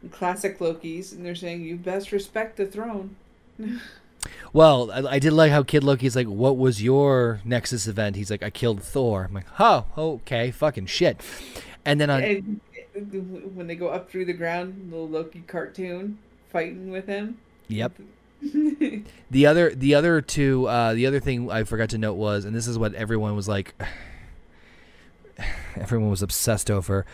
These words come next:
Speaker 2: was when Classic Loki explained how he survived Thanos.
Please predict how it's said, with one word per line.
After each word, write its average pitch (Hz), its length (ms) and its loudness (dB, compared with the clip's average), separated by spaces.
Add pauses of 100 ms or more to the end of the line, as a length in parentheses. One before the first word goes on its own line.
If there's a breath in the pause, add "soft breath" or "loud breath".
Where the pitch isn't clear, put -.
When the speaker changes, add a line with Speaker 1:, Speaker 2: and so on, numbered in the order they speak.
(220 loud breath)
Speaker 2:
was 117 240 4
when 117 180 4
Classic 135 600 2
Loki 104 480 -2
explained 107 640 0
how 101 180 0
he 98 100 0
survived 98 580 -2
Thanos. - 800 -4